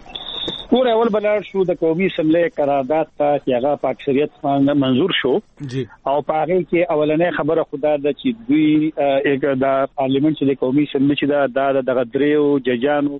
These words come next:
Speaker 1: پنجاب کې څوارلسم مئی باندې انتخابات حکم کړی، دا دوی نه مني او دا د اقلیت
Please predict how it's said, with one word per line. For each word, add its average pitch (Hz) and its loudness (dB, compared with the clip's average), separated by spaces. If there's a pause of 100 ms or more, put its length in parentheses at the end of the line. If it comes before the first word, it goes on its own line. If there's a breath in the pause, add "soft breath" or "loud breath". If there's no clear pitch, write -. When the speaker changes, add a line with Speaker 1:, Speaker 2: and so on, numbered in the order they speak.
Speaker 1:
پنجاب 135 -4 (120)
کې 139 -4 (500)
څوارلسم 143 0
مئی 151 2
باندې 139 0
انتخابات 135 -2
حکم 139 -2
کړی، 147 0
دا 139 0
دوی 143 2
نه 147 0
مني 151 0
او 131 0
دا 143 0
د 139 -2
اقلیت 143 -2